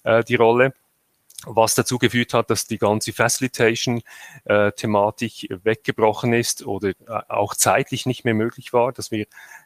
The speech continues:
die Organisation, äh, weiter, äh, unterstützen, äh, mit Methoden,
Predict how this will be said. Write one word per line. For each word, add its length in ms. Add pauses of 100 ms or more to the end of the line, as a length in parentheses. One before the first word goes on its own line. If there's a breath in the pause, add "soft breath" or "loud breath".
die 220
Organisation, 680 (420 soft breath)
äh, 320
weiter, 400 (140)
äh, 200
unterstützen, 720 (460 loud breath)
äh, 180
mit 320
Methoden, 540